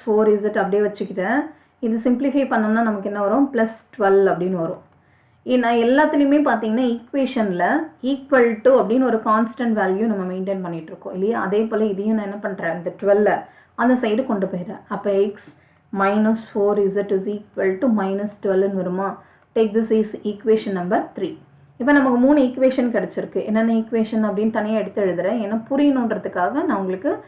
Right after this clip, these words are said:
தனியா எடுத்து எழுதுறேன். ஃபர்ஸ்ட் ஈக்குவேஷன் என்ன வந்தது? ஈக்குவேஷன் நம்பர் ஒன் என்ன வந்தது? x plus y plus z is equal to one fifty-nine-ஆ?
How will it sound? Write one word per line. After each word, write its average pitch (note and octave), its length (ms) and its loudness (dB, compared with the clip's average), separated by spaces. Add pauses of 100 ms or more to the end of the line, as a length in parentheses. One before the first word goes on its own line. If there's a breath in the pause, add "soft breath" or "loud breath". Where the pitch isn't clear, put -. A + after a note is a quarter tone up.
(340 loud breath)
தனியா G3 280 0
எடுத்து E3+ 260 -4
எழுதுறேன். E3 340 -6 (420 soft breath)
ஃபர்ஸ்ட் G#3+ 280 -2
ஈக்குவேஷன் A3+ 500 0
என்ன G3+ 180 -2
வந்தது? G3 260 2
ஈக்குவேஷன் A3 440 -2
நம்பர் F#3+ 200 0 (100)
ஒன் G3 180 -2
என்ன G3 180 -2
வந்தது? F#3 280 0 (720 loud breath)
x F#3 60 -10 (200)
plus A3 380 2 (560)
y F#3 60 0 (200)
plus G3+ 320 0 (260)
z G3+ 220 0
is G3 160 -4
equal G3+ 400 -4
to A3+ 40 0 (100)
one G3 120 -2 (100)
fifty-nine-ஆ? G3 680 -4